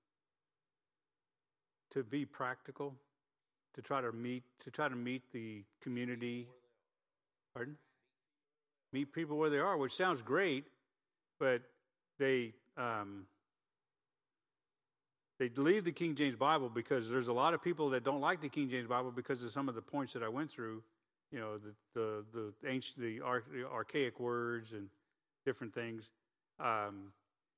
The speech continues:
the one of the things about the King James Bible is, that I didn't mention is it's, if you, if you, uh, ran it through a, uh, a, a, a test to see, you know, where does it rank in, in the reading skills,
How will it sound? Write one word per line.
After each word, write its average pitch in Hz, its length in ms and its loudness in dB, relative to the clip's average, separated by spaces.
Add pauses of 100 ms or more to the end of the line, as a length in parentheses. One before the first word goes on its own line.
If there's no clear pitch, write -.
(140)
the 143 60 4
one 170 140 6
of 185 80 2
the 139 60 -6
things 165 160 2
about 143 220 4
the 151 80 -6
King 156 180 0
James 123 220 -2
Bible 123 440 2
is, 110 140 -4 (260)
that 110 220 -2
I 117 80 0
didn't 120 240 0
mention 120 340 -4
is 107 240 -8
it's, 127 240 -10 (460)
if 131 140 -6
you, 120 220 -2 (100)
if 123 180 -8
you, 113 260 -2
uh, 104 220 -2 (220)
ran 139 260 4
it 135 140 -2
through 131 280 2
a, 107 240 4
uh, - 1300 -10 (200)
a, 127 60 -4
a, - 520 -8
a 113 40 -10 (340)
test 143 440 0
to 113 80 -8
see, 127 240 -2
you 117 160 -6
know, 117 80 0
where 127 160 2
does 135 180 2
it 123 140 -2
rank 120 360 -2
in, 110 400 -8
in 113 140 -8
the 104 160 -8
reading 117 460 -4
skills, 113 600 -6